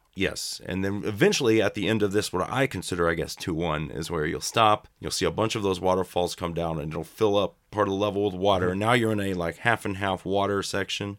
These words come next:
Speaker 2: You gotta get in the water now.
Speaker 1: Yeah, yeah. You're, you're swimming. You have kind of a weird swim mechanic.
Speaker 2: Yeah. And then
Speaker 1: Um,
Speaker 2: right off the bat, you encounter a giant sea serpent.
Speaker 1: Oh, yeah, yeah. When the scene, you'll,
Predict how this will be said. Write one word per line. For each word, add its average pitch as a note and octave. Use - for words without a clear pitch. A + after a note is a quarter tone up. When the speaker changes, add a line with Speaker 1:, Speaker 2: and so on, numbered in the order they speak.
Speaker 2:
You A2+
gotta A#2+
get F2+
in C#3+
the C3+
water C#2
now. D2
Speaker 1:
Yeah, G2+
yeah. F2+
You're, F#2+
you're F#2
swimming. D3+
You D3+
have G#2+
kind F#3+
of E3
a C3+
weird A2+
swim A#2
mechanic. G2
Speaker 2:
Yeah. A2
And A2+
then F2
Speaker 1:
Um, E2+
Speaker 2:
right A2
off D#3+
the A#2
bat, A2+
you F#2
encounter F#2
a G2
giant F2+
sea B2+
serpent. -
Speaker 1:
Oh, A2+
yeah, C#3+
yeah. F#2+
When G#2
the G2
scene, A2
you'll, G#2